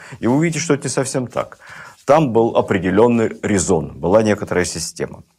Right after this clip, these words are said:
Ну, начнём с того, какая ситуация. Тысяча семьсот девяносто шестой год в Европе, в мире, когда Павел Первый в сорока двухлетнем возрасте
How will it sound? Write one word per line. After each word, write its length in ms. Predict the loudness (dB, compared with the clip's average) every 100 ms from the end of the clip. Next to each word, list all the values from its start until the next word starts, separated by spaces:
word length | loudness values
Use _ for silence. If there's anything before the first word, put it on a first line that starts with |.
| _ _ _
Ну, 100 | 0
начнём 340 | 2 2 2 2
с 60 |
того, 180 | 2 2
какая 280 | 2 2 2
ситуация. 540 | 2 2 2 0 -10 -12 _
Тысяча 160 | -6 -2
семьсот 260 | -2 -2
девяносто 320 | -2 -2 -2
шестой 240 | -4 -2 0
год 220 | 0 -2
в 40 |
Европе, 400 | -4 -2 -2 -2 -4
в 100 | -2
мире, 320 | 0 0 -4 -10 -20 -14
когда 240 | -2 2 4
Павел 300 | 4 2 2
Первый 380 | -2 -2 -2 -6 _ _ _
в 80 | -8
сорока 340 | 2 4 4 4
двухлетнем 640 | 2 -2 0 0 0 -4
возрасте 640 | 0 0 0 -4 -4 -4